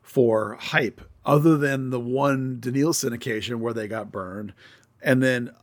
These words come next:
I'm not gonna claim Franco Jara is a hype overbuy. That's a Dan Hunt falling in love with him in person overbuy.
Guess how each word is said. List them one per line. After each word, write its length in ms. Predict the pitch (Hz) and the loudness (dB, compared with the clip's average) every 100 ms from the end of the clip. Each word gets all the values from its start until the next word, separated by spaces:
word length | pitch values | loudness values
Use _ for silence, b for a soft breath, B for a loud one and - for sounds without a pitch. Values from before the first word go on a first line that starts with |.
| - | 0
I'm 260 | 131 156 160 | 4 4 2
not 160 | 147 | 0
gonna 160 | 139 127 | 2 0
claim 260 | 139 127 120 | -2 -4 -2
Franco 280 | 127 123 | -2 -2
Jara 220 | 117 123 120 | 0 0 0
is 100 | 113 | -6
a 80 | |
hype 300 | 92 143 147 | -4 2 2
overbuy. 600 | 123 113 113 98 104 107 | 0 -6 -6 -6 -4 -4
That's 280 | 110 123 127 | -2 -2 -2
a 160 | 123 110 | -4 -4
Dan 260 | 120 117 | -4 -4
Hunt 240 | 113 123 110 | -4 -6 -6
falling 280 | 110 110 104 | -4 -4 -4
in 40 | |
love 180 | 117 110 | -6 -6
with 120 | 104 | -8
him 80 | 110 | -8
in 100 | 98 | -6
person 380 | 139 151 120 107 | -4 -2 -2 -4
overbuy. 640 | 107 95 95 90 90 104 | -6 -8 -10 -8 -8 -12